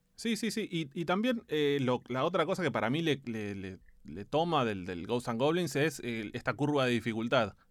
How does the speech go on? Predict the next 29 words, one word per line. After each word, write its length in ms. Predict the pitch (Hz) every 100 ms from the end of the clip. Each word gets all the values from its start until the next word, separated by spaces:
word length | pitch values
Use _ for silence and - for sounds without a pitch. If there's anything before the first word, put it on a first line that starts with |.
| _
Porque 420 | 110 107 117 117 -
no 180 | 139 139
sé 80 |
si 120 | 135 139
les 100 | 127
pasó, 320 | 139 196 165
pero 320 | 143 127 117
el 100 | 120
primer, 260 | 120 139 147
el 280 | 135 127
primer 260 | - 139 147
nivel 360 | 143 160 170 - _ _ - - _ _ _
es 140 | 175 143
bastante 380 | 131 160 147
sencillo, 480 | 131 117 175 160 131
el 60 | 110
primer 280 | - 123 123
jefe 240 | 156 135
es 60 | 117
bastante 260 | 120 139
sencillo, 500 | 135 139 180 156 190 -
y 80 | 120
de 80 |
repente 380 | 101 113 143 147
en 60 | 135
el 100 | 120
segundo 680 | 113 127 147 143 139 135 131
nivel 560 | 135 139 156 175 185 _ _ - _ _ _
todo 500 | 156 165 175 175 190